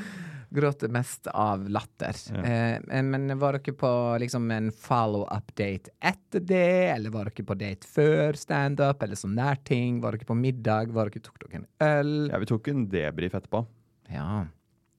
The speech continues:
Speaker 1: Der du
Speaker 2: Det
Speaker 1: gikk gjennom alle de komiske poengene dine og sa sånn, «Ok, så dette her må du jobbe med.»
Speaker 2: Hvor hun, det, ja, vi, det er litt tilbakemeldinger og sånne ting.
Speaker 1: Er
Speaker 2: Så
Speaker 1: hun morsommere enn deg?
Speaker 2: Ja.
Speaker 1: Oi, ok.
Speaker 2: Det vil jeg si.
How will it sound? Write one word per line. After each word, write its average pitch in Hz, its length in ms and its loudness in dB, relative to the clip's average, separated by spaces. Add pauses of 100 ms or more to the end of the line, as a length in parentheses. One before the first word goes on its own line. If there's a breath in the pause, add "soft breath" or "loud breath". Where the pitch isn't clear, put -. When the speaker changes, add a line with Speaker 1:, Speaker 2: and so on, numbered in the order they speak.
(260)
Speaker 1:
Der 110 240 2
du - 20 2
Speaker 2:
Det 113 140 0
Speaker 1:
gikk - 180 -2
gjennom 110 220 4
alle 104 360 0
de 95 140 -2
komiske 95 480 -4
poengene 98 340 -2
dine 76 220 -8
og 78 80 -10
sa 90 160 -4
sånn, 85 220 -6 (600 loud breath)
«Ok, 107 200 -2 (120)
så 101 480 -2
dette 110 320 -6
her 104 140 0
må 85 160 -4
du 82 80 -4
jobbe 82 240 -6
med.» - 240 -12 (520 soft breath)
Speaker 2:
Hvor 107 140 6
hun, 98 280 2 (160)
det, 85 160 -2
ja, 127 160 0 (140)
vi, 57 200 -8
det 85 140 -4
er 233 160 -2
litt 120 160 -4
tilbakemeldinger 90 720 0
og 85 200 -2
sånne 85 220 -8
ting. 120 220 -4
Speaker 1:
Er 143 240 4
Speaker 2:
Så - 20 6
Speaker 1:
hun 147 220 6
morsommere 110 400 0
enn 107 80 0
deg? 143 180 2 (440)
Speaker 2:
Ja. 127 160 2 (880 loud breath)
Speaker 1:
Oi, 107 720 -2
ok. - 80 -4
Speaker 2:
Det 101 80 0
vil 117 100 4
jeg 90 120 0
si. - 100 -6